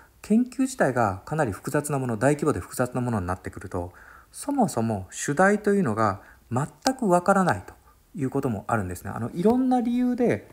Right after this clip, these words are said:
研究は進めていきます。例えば、一つのプロジェクトの中で三つも四つもサブプロジェクトが始まっ-、えー、走っている場合というのは、それぞれのサブプロジェクトにはそれぞれ個別の主体があって、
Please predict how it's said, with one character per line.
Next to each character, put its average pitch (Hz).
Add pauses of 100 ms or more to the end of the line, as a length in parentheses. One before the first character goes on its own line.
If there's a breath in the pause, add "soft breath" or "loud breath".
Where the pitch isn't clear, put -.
(200)
研 143
究 135
は 135
進 -
め 110
て 92
い -
き -
ま 92
す。 - (140)
例 196
え -
ば、 143 (380 loud breath)
一 262
つ 269
の 185
プ 143
ロ 147
ジ 135
ェ 117
ク -
ト -
の 98
中 95
で 95 (160)
三 165
つ -
も 208
四 127
つ -
も 117
サ 117
ブ 120
プ 131
ロ 139
ジ 117
ェ 98
ク -
ト 90
が -
始 98
ま 95
っ-、 - (280)
え 107
ー、 92
走 -
っ -
て 104
い 92
る 92
場 90
合 85
と - (360 soft breath)
い 135
う 110
の 107
は、 104
そ -
れ 247
ぞ 269
れ 240
の 131
サ -
ブ 156
プ 170
ロ 170
ジ 165
ェ -
ク -
ト 147
に 160
は 165 (200 loud breath)
そ -
れ 180
ぞ 170
れ 101
個 -
別 190
の 185
主 180
体 165
が 156
あ 151
っ 151
て、 92